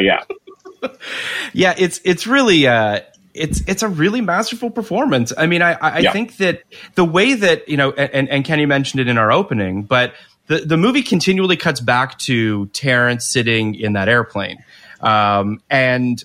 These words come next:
Speaker 2: us not knowing if that's him going to L A or leaving L A. The reveal, obviously,
Speaker 1: Right.
Speaker 2: at the end being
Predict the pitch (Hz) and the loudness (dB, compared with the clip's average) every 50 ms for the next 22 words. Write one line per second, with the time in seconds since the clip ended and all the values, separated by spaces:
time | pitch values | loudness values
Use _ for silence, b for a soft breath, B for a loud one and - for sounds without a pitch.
0 | - _ 139 143 160 - - 160 156 151 151 - 139 131 143 151 143 131 120 113 | -6 _ 0 0 0 0 -2 0 0 0 2 2 2 2 2 4 2 2 0 0
1 | 117 113 107 - 120 120 120 120 - - - 139 127 117 107 110 110 - - 139 | -2 -4 -4 -2 0 0 0 -2 -4 -6 -4 -2 -2 -2 -4 -6 -12 -2 0 2
2 | 123 147 170 175 180 190 180 - 196 185 185 190 185 190 190 190 190 156 135 123 | 4 4 2 2 0 -2 -2 0 0 2 2 4 4 4 4 2 0 0 0 0
3 | 120 113 113 123 151 147 123 107 95 92 90 90 85 82 87 98 101 113 113 117 | 0 2 2 2 2 2 2 0 -2 -4 -4 -6 -8 -8 -8 -6 -4 -2 -2 -2
4 | 117 113 127 123 117 117 113 110 113 110 - 113 107 101 110 107 104 104 101 104 | 0 0 0 2 2 4 4 4 4 4 2 0 -4 -6 -4 -4 -4 -2 -2 -4
5 | 107 104 101 101 | -4 -4 -4 -6